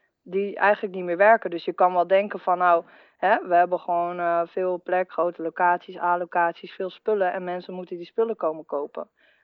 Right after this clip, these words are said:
Nou ja, als dat niet gebeurt, dan moet je toch op een andere manier, eh, tegen je bedrijfsmodel en zo aankijken. Ja.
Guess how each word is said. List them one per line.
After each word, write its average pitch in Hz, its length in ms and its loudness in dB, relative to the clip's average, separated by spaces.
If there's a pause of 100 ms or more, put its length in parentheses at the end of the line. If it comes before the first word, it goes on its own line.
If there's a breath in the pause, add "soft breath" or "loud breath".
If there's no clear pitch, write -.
(140)
Nou 185 180 -2
ja, 151 120 0
als - 200 -8
dat 175 140 -2
niet 175 180 -10
gebeurt, 175 420 2
dan 175 140 0
moet 180 120 -6
je 175 80 -8
toch 196 160 -6
op 180 100 -8
een 170 60 2
andere 196 280 -2
manier, 165 500 -8
eh, 160 180 -4 (120)
tegen 180 340 -4
je 175 60 -6
bedrijfsmodel 175 840 -4
en 160 60 -14
zo 160 160 -12
aankijken. 156 720 -16 (840)
Ja. 349 200 -12